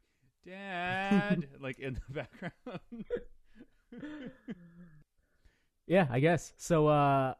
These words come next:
Speaker 2: so a lot of these, <laughs> man, he's gonna be a stretch. So a lot of these candidates are, uh, are battling just to get onto ballots. But let's talk about battleground states
Speaker 1: Oh, that was
Speaker 2: between
Speaker 1: a good
Speaker 2: Hillary
Speaker 1: one.
Speaker 2: and Trump.
Speaker 1: I liked it.
Speaker 2: Ooh,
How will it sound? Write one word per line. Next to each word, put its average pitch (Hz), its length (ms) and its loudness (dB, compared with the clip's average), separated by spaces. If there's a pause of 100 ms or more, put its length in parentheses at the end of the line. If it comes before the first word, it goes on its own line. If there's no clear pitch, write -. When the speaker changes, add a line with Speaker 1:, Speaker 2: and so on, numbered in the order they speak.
(480)
Speaker 2:
so - 180 -2
a 196 40 2
lot 233 180 6
of 180 140 0
these, 202 340 4 (200)
<laughs> - 200 -10
man, 120 260 6 (720)
he's 151 160 6
gonna 131 160 4
be 113 80 2
a 107 60 2
stretch. - 360 2 (260)
So 226 160 2
a 226 40 6
lot 330 180 6
of 247 60 0
these 233 140 0
candidates 190 500 4
are, 151 300 6
uh, 139 200 4
are 135 200 4
battling 165 540 2
just 147 440 2 (100)
to 143 480 4
get 147 240 4
onto 151 320 4
ballots. 143 480 2
But - 160 0
let's 240 140 4
talk 269 240 4
about 208 360 2
battleground 170 540 4
states - 560 2 (160)
Speaker 1:
Oh, 143 60 -2
that 151 140 4
was - 20 -
Speaker 2:
between 170 380 6
Speaker 1:
a - 40 0
good 185 60 4
Speaker 2:
Hillary 170 280 4
Speaker 1:
one. 156 60 4
Speaker 2:
and 135 80 0
Trump. 170 400 2
Speaker 1:
I 101 40 -10
liked - 180 -12
it. 98 80 -18 (180)
Speaker 2:
Ooh, 294 220 8